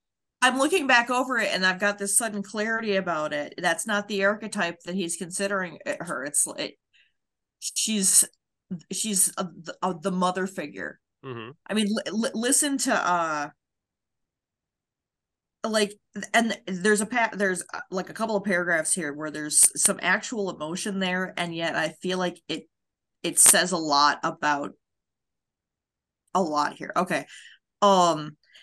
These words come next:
Speaker 1: his throat tight, his eyes full, he noticed her wedding ring near the pillow, where she always supported her cheek with her hand.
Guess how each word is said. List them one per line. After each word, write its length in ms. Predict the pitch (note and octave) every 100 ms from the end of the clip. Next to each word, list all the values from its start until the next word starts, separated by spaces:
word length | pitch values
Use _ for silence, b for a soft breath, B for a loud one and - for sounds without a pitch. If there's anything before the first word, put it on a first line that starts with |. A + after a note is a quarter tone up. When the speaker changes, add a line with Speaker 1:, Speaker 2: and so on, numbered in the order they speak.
| _
Speaker 1:
his 180 | A3+ G#3
throat 260 | - A3+ C4
tight, 300 | A3 G3+ F#3+
his 140 | G3+
eyes 400 | E3+ E3 E3 F3 -
full, 180 | - D#3
he 140 | D3+ F#3
noticed 360 | E3+ E3+ F3+
her 100 | G3+
wedding 320 | F3 D#3+ E3 D#3+
ring 240 | D#3 D3+
near 180 | D3 D3
the 60 | C3+
pillow, 400 | F#3+ D#3 - C#3
where 200 | D3 D#3
she 200 | - -
always 300 | E3 F#3 G3
supported 440 | F#3+ - F3+ E3
her 120 | E3
cheek 360 | D#3 - E3+ D#3
with 100 | D#3
her 100 | D3
hand. 340 | - - -